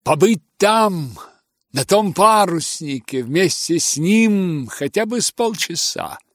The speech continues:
Обедали мы в столовой,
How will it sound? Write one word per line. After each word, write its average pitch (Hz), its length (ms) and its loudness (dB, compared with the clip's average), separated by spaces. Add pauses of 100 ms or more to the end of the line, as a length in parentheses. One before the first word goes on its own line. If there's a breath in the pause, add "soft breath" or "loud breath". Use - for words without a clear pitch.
(1800 soft breath)
Обедали 160 640 2
мы 160 180 0
в 135 80 -8
столовой, 180 1000 2